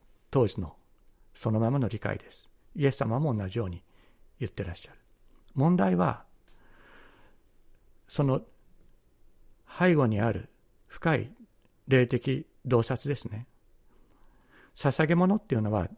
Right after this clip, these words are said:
人間が捧げる動物です。あるいは穀物です。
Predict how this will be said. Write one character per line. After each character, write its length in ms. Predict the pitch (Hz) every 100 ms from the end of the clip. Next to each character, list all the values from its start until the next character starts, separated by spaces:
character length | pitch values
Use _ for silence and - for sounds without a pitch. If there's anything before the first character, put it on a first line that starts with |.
| _
人 220 | 127 127 135
間 220 | 156 156
が 220 | 165 175 _
捧 320 | - 117 120
げ 100 | 110
る 220 | 107 113 135
動 160 | 117 101
物 240 | 101 107
で 100 | 92
す。 220 | - - _ _ _ _ _
あ 120 | - 127
る 80 |
い 80 | 123
は 180 | 101 101 - _ _ _ _ _ _ _ _ _
穀 240 | - 123 127
物 220 | 90 -
で 120 | 156
す。 180 | -